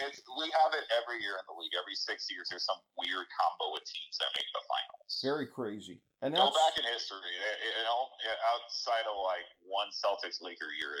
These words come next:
Speaker 1: it's a, there's always a weird combo every six years.
Speaker 2: Yes. Well, and that's the thing here, too, is that, uh, again, we talked about it at the top of the show.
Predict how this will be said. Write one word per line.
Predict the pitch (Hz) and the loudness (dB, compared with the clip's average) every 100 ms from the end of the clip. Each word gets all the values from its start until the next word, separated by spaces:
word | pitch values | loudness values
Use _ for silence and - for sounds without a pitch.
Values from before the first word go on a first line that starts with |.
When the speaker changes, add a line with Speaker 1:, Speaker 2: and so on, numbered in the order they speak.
| 76 | -2
Speaker 1:
it's | 92 | -2
a, | 87 92 87 | -2 -4 -4
there's | 104 104 | 0 4
always | 113 110 | 4 4
a | 110 | -2
weird | - 87 - | -2 -4 4
combo | 82 82 - 76 | 4 4 0 -2
every | - | -4
six | - - - - | -4 -4 -6 -8
years. | - - - - - - 131 | -10 -14 -10 -8 -10 -4 2
Speaker 2:
Yes. | 120 - - - - - _ | 2 0 -10 -14 -20 -20 _
Well, | 156 175 | 2 4
and | 160 | 4
that's | 170 175 | 2 -2
the | 143 | -6
thing | 127 165 139 | -4 -2 0
here, | 131 117 | 0 -2
too, | 143 131 107 107 | -2 -2 0 -2
is | 110 104 | -4 -4
that, | 117 107 104 120 | 0 0 0 0
uh, | 110 107 101 117 | 2 2 2 0
again, | 113 131 113 | 0 0 -2
we | 110 | 0
talked | 123 123 | 0 2
about | 127 113 113 | 4 4 4
it | |
at | 110 | 0
the | 101 | -4
top | - 117 113 | 0 0 0
of | 107 | -6
the | - | -2
show. | 196 139 95 | 2 2 2